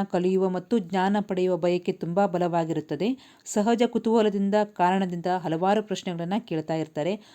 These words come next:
ಅವರಿಗೆ ಸ್ವಯಂ ಅಭಿವ್ಯಕ್ತಿಗೆ ಅವಕಾಶಗಳ ಅಗತ್ಯತೆ ಇರುತ್ತದೆ. ಮಕ್ಕಳು ಕಲಿಯುವ ಮತ್ತು ಸಾಮರ್ಥ್ಯವನ್ನು ಬೆಳೆಸಿಕೊಳ್ಳುವ ಅಗತ್ಯತೆಯನ್ನು ಹೊಂದಿರ್ತಾರೆ. ಆದ್ದರಿಂದ ಶಾಲಾ ಕಾರ್ಯಕ್ರಮಗಳು ಮಕ್ಕಳ ಜ್ಞಾನಾತ್ಮಕ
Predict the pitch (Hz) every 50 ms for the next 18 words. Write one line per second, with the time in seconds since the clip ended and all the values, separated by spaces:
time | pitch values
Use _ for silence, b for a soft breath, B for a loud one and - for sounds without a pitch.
0 | B B B 214 214 220 220 233 226 233 - 202 202 214 233 233 - 190 180 170
1 | 196 196 196 202 _ - 208 185 220 156 170 170 175 180 - 185 185 180 - 185
2 | 185 190 190 - _ - 185 170 170 190 190 175 160 185 180 180 170 - 175 160
3 | 156 156 - - 143 160 156 - - - - - - - _ _ 196 208 208 -
4 | 240 240 233 233 - 202 202 208 208 208 208 196 190 190 190 233 214 - - 180
5 | 175 180 185 180 - 214 196 190 190 180 165 170 170 165 - 170 - 165 160 170
6 | 180 202 190 170 160 175 147 170 156 - 160 156 160 202 226 262 226 196 202 180
7 | - - 147 147 - - - 170 165 165 160 151 147 143 143 165 196 254 247 B
8 | B B B B B B B - - 214 208 226 233 233 240 - 226 208 214 208
9 | 208 208 196 190 190 170 180 180 185 190 185 180 185 - - 202 190 165 156 175
10 | 175 170 175 185 190 196 - 214 208 208